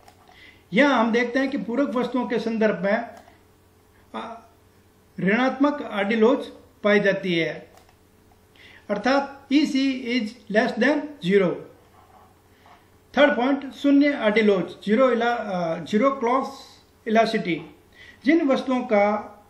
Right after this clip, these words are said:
आपस में कोई संबंध नहीं होता है, जिन वस्तुओं का आपस में कोई संबंध नहीं होता है, वे वस्तुएं स्वतंत्र वस्तुएं कहलाती है।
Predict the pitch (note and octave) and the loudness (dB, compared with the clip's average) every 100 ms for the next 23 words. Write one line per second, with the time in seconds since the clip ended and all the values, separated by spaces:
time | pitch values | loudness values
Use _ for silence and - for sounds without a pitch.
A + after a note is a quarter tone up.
0 | G#3+ A3+ C#4+ C#4 C4 C4+ D#4+ D#4 B3 A#3 | -4 0 0 2 -2 0 -2 0 -2 0
1 | A#3 A#3 G#3+ F3 F3+ E3 D#3 - C4 A#3 | -2 0 -2 -2 0 0 0 0 -2 0
2 | G#3+ G#3+ G#3 G#3 C4 B3+ - G3+ A#3+ A#3 | -4 -4 -2 0 0 -2 -6 -6 -4 -6
3 | A#3+ G#3+ C4 D4+ - G#3+ G#3 G#3 G#3+ G#3 | -6 -6 -4 -4 -2 0 0 0 0 0
4 | F3 F#3+ G3 A3+ - - - - G#3 D4 | 0 0 0 -2 -8 -20 -20 -4 0 0
5 | A#3+ A3 - A#3 A3+ A3+ C4 C4 - - | 0 -4 -6 -4 -2 -2 -4 -8 -18 -20
6 | - C4 C4 A3 C4 - A3+ G#3+ A3+ G#3+ | -6 -2 0 2 2 0 -4 -4 -2 -2
7 | G3+ F3 E3+ E3 E3+ E3 E3 F3+ - | 0 0 -2 -2 -2 0 -2 -4 -14